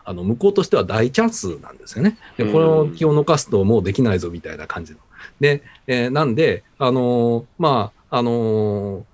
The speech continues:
Speaker 1: えー、この本書いた時には菅さんの、あの、政権ができたばっかりで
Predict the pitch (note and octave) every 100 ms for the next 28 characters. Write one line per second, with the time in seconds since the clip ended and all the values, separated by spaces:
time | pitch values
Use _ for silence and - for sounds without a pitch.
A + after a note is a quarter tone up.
0 | _ - F2 F#2 - F#3+ F#3+ F#3+ F#3 F3+
1 | F#3+ D3+ A#2+ A2+ - C#3+ D3+ D3 C#3 G#2
2 | F2+ - B2 A2+ B2 A#2+ A#2+ A#2+ A#2 A#2
3 | A#2 A2+ A#2 - - A2 A2 B2+ A#2 A2+
4 | A#2 D3+ F#2 A2 - C3+ F#2+ F2 -